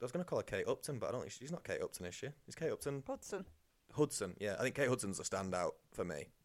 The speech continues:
Speaker 2: Yeah,
Speaker 1: I
Speaker 2: I mean,
Speaker 1: thought she
Speaker 2: I like
Speaker 1: was
Speaker 2: the assistant.
Speaker 1: really
Speaker 2: She was
Speaker 1: good.
Speaker 2: good, but she just didn't, it wasn't needed
Speaker 1: I
Speaker 2: at all.
Speaker 1: agree. And
Speaker 2: It
Speaker 1: I
Speaker 2: wasn't
Speaker 1: also
Speaker 2: like this, she was the killer, really.
Speaker 1: Yeah, well, she was my guess at first, 'cause I thought,
Speaker 2: Mm.
Speaker 1: "It's a bit weird that she's brought her assistant with her." I also liked,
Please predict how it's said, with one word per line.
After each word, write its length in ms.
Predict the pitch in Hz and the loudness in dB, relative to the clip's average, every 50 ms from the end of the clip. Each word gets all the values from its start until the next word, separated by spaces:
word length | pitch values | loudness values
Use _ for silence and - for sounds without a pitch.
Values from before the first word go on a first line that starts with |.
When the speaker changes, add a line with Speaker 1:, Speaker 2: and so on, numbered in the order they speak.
| _ _ _ _ _ - | _ _ _ _ _ -6
Speaker 2:
Yeah, 180 | - - 202 208 | -2 0 2 2
Speaker 1:
I 40 | - | 4
Speaker 2:
I 40 | - | 4
mean, 120 | - - | 4 6
Speaker 1:
thought 80 | - 453 | 8 10
she 60 | 466 | 10
Speaker 2:
I 40 | 508 | 10
like 80 | 554 571 | 10 10
Speaker 1:
was 80 | - 427 | 8 6
Speaker 2:
the 40 | 359 | 4
assistant. 180 | - - 208 202 | 4 4 4 4
Speaker 1:
really 320 | 95 95 98 - 98 98 | 6 6 6 8 8 6
Speaker 2:
She 140 | 95 90 92 | 6 4 2
was 100 | 90 92 | 2 2
Speaker 1:
good. 80 | 87 87 | 4 4
Speaker 2:
good, 140 | 90 92 - | 4 4 4
but 180 | - 82 - - | 0 -2 -2 -2
she 100 | - 208 | -4 -8
just 140 | 220 214 _ | -8 -4 _
didn't, 360 | 220 208 202 214 190 185 - - - - - - _ - | -4 -2 -2 -4 -4 -6 -10 -12 -18 -20 -20 -20 _ -4
it 80 | - 202 | -4 0
wasn't 340 | 185 208 202 220 202 190 190 | 0 0 0 0 -4 -4 -4
needed 220 | 202 202 196 185 | -6 -6 -2 0
Speaker 1:
I 100 | 226 107 | 4 4
Speaker 2:
at 160 | - 190 92 | 4 4 6
all. 140 | 101 95 - 175 | 6 6 6 6
Speaker 1:
agree. 200 | 92 92 95 - - | 6 4 0 0 0
And 120 | 113 113 | 4 6
Speaker 2:
It 40 | 110 | 10
Speaker 1:
I 40 | - | 12
Speaker 2:
wasn't 140 | 113 - 294 | 12 12 12
Speaker 1:
also 100 | 277 269 233 | 12 12 10
Speaker 2:
like 60 | 208 | 10
this, 160 | 233 220 226 | 6 2 2
she 180 | - 233 220 - | 0 -2 -2 -4
was 100 | - - | -4 -4
the 100 | - 208 | -6 -8
killer, 300 | - - 175 170 175 175 | -2 -2 -2 -2 -2 0
really. 320 | 175 175 180 170 - 127 - - - - - - - - - - - - _ | 2 2 2 2 2 -2 -4 -8 -16 -16 -16 -14 -14 -16 -18 -20 -20 -18 _
Speaker 1:
Yeah, 300 | - 120 143 147 151 151 | -6 4 10 10 12 12
well, 100 | 151 156 | 12 10
she 160 | 151 - 175 170 | 8 6 6 6
was 100 | 160 143 | 6 6
my 160 | 143 131 110 | 6 6 6
guess 200 | 95 117 139 - | 6 6 4 6
at 100 | - - | 4 0
first, 240 | - - 64 - - | 0 -4 -4 -4 -2
'cause 120 | - 101 | -2 -2
I 20 | 95 90 | 0 2
thought, 240 | 104 95 92 90 104 | 4 4 6 4 4
Speaker 2:
Mm. 160 | - - 113 | 0 -4 -6
Speaker 1:
"It's 80 | 110 - | -8 -4
a 40 | |
bit 140 | 147 - - | -6 -6 -4
weird 220 | - 95 95 92 92 | -4 -4 -4 -4 -4
that 100 | 95 - | -4 -10
she's 140 | - 87 | -12 -6
brought 160 | - 95 95 76 | 0 0 2 2
her 60 | 80 | 2
assistant 380 | - - - 87 - - 95 - | 0 -2 -4 -4 -4 -6 -6 -6
with 100 | - 78 | -4 -4
her." 120 | 73 - - - - | -4 -6 -6 -2 2
I 80 | 117 120 | 6 8
also 240 | 127 123 - 127 | 8 8 8 6
liked, 480 | 117 113 113 110 107 101 - - - - | 6 6 6 6 6 4 2 -4 -6 -4